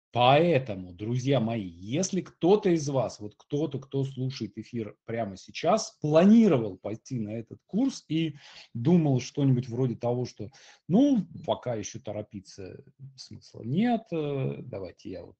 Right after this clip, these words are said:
давайте уже после майских, э, то не откладывайте, а, э, скорее хватайте эти оставшиеся четыре места. Как только мы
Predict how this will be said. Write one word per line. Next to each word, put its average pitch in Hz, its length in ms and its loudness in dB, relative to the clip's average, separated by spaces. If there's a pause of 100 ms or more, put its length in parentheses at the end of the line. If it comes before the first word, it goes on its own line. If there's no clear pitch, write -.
(200)
давайте 113 320 -6
уже 104 140 -8
после 131 300 -4
майских, 196 760 6 (680)
э, - 20 -6 (720)
то 180 360 2
не 135 420 2
откладывайте, 139 1300 -2
а, 113 460 0
э, 110 320 -8
скорее 127 500 -4
хватайте 123 560 -6
эти 113 120 -12
оставшиеся - 680 -14
четыре 110 400 -8
места. 90 440 -14 (100)
Как 117 340 -8
только 107 300 -8
мы 98 320 -10